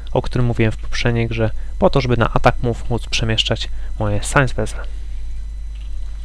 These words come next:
W ten sposób całą armię się tak przesuwa. No proszę bardzo, jest tutaj sporo armii. Rzucam Irradiata w jednostkę, nie tar-, w którą nie targetowałem, jak najdalszą od Marinesów. No i w tym momencie pęka cała armia. E, nie wiem, czemu tutaj się upierał przy tym, żeby próbować walczyć ze mną,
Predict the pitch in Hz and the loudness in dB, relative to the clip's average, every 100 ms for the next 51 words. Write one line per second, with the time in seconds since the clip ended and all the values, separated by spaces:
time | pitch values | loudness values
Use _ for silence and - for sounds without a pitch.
0 | - - - - 175 - - - 170 151 | -8 -8 -2 2 2 2 2 6 8 10
1 | 151 139 120 123 117 - 131 117 - - | 8 8 4 2 0 0 0 0 -2 -2
2 | - - 123 135 120 123 - 120 - - | 0 4 8 8 6 4 4 2 2 2
3 | 127 123 120 - - - - 156 139 135 | 4 4 4 -2 -6 -4 -4 2 4 6
4 | 127 131 139 123 - - 127 127 - - | 6 6 4 2 2 2 4 4 2 2
5 | 127 151 - 139 - 139 - 135 135 170 | 4 4 2 0 -2 -2 0 2 4 4
6 | 147 143 139 135 127 123 - - - - | 4 4 4 6 4 2 -2 -8 -4 6
7 | 127 139 131 127 127 - 120 - - - | 6 8 6 8 6 4 0 -2 -6 0
8 | 117 117 113 - 113 - - - - 196 | 2 4 2 2 -4 -4 -8 -6 0 4
9 | 143 131 - 123 117 123 123 123 - 113 | 6 4 2 2 2 2 2 2 0 2
10 | 107 117 113 - - - 120 110 113 113 | 2 2 0 -2 -4 -2 0 2 2 0
11 | 113 - 113 110 - 113 - 110 - 120 | 0 0 0 -2 0 0 0 -2 2 2
12 | 110 - 120 120 117 - 120 120 - 147 | 2 -2 -2 -2 -2 2 4 4 6 6
13 | - 131 - 127 123 | 6 0 0 2 2